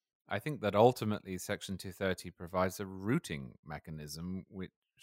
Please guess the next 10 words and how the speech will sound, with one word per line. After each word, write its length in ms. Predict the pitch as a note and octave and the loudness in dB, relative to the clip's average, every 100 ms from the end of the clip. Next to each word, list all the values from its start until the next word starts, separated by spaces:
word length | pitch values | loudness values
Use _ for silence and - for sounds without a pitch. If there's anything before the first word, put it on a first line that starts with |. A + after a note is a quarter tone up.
| - - | -8 4
directs 720 | G2 G2 F#2+ A2+ - - - | 6 6 6 4 4 -4 -8
complaints 680 | - F2+ - F2+ G#2 - - | -6 -8 -6 -6 -4 -6 -6
to 160 | G#2+ | -6
the 100 | F#2+ | -8
correct 460 | - G#2 A2+ - - | -4 2 2 0 8
party. 480 | E3 C#3 - - - _ _ - | 12 12 12 -6 -14 _ _ -8
There's 140 | G2 | 2
a 40 | |
lot 160 | A#2 | 8
of 100 | C3+ | 8